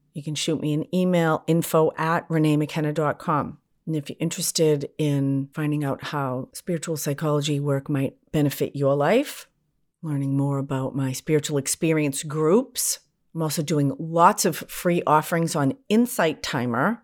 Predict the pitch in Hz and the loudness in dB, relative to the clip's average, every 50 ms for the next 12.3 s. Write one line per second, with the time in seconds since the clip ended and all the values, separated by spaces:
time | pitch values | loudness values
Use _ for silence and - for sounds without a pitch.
0 | _ _ _ _ - 151 151 143 147 151 156 156 160 151 147 147 143 143 - - | _ _ _ _ -6 -4 -2 0 0 0 0 0 2 2 2 0 -2 -4 -2 0
1 | 147 143 143 135 143 139 135 - - 139 123 127 147 - - _ 139 143 - 170 | 0 0 0 0 -2 -2 -2 -2 -6 -2 -2 -2 -2 -2 -4 _ -12 -6 -2 -2
2 | 147 104 - - 165 151 147 147 147 147 147 135 131 127 - - - 131 - 135 | -2 -2 -2 -2 0 0 2 2 2 2 2 0 0 -2 -2 -4 -4 -4 -2 -2
3 | 143 139 - 156 139 139 139 - 139 123 120 110 113 143 175 175 - _ _ _ | -4 -2 0 -2 -2 -2 -2 -4 -4 -4 -2 -2 -2 -2 -4 -6 -10 _ _ _
4 | _ _ - - - - 208 202 202 - - - 151 151 147 - - - 165 165 | _ _ -10 -10 -2 -2 -2 -2 -2 -4 -6 -4 -4 -4 -4 -6 -6 -4 -2 0
5 | 170 170 175 165 156 156 156 151 147 151 147 143 143 - - 160 139 131 123 151 | 0 0 0 0 0 0 0 0 2 0 -2 -2 -2 -6 -6 -6 -4 -4 -4 -4
6 | 147 - - - - _ 170 175 180 180 185 185 180 165 170 160 151 147 143 143 | -6 -12 -18 -20 -14 _ -2 0 2 4 4 4 4 2 2 0 0 0 0 -2
7 | 143 - _ _ _ _ _ - - - 180 180 190 180 - 170 139 131 123 - | -4 -8 _ _ _ _ _ -14 -6 -2 0 2 2 2 2 0 0 0 0 -2
8 | - 143 139 143 117 131 135 135 - - 147 135 147 143 147 151 151 151 147 139 | -2 -2 -2 -2 -2 -4 -6 -6 -6 -8 -6 -4 -2 -2 -2 -2 -2 -2 -2 -2
9 | 131 131 123 113 110 98 - - 113 113 113 117 113 - - - 196 202 - - | -2 -2 -4 -4 -6 -8 -10 -10 -10 -10 -10 -10 -8 -6 -2 0 0 0 0 0
10 | 202 180 175 165 151 143 160 175 190 202 196 202 190 180 180 170 165 160 156 147 | -2 0 0 -2 -2 0 2 2 2 2 2 2 0 2 2 0 0 -2 -6 -10
11 | _ _ _ _ _ _ 147 143 147 143 151 147 143 - - - 143 120 117 120 | _ _ _ _ _ _ -2 0 0 0 0 -2 -4 -6 -8 -6 -4 -4 -2 -4
12 | 139 180 214 208 - | -4 -4 -6 -6 -10